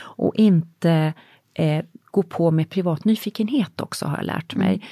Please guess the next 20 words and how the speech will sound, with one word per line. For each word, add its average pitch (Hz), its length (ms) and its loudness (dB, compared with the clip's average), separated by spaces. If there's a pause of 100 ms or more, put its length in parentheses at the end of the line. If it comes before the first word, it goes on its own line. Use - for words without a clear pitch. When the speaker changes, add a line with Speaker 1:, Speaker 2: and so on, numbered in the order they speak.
(200)
Speaker 1:
Så - 160 -2
liksom 190 320 -2
det 180 60 -2
här 165 220 -2
att 165 80 -6
gå 165 120 -6
på 190 160 -6
någon 214 200 0
som 180 140 -6
är 170 40 -2
sjuk. 160 200 -4 (160)
"Jaha, 180 220 -2
när 160 260 2
blev 185 160 -2
du 214 80 0
sjuk? - 420 -4 (180)
Vad 185 160 2
sa 175 140 0
doktorn 165 500 -2
då? 170 340 0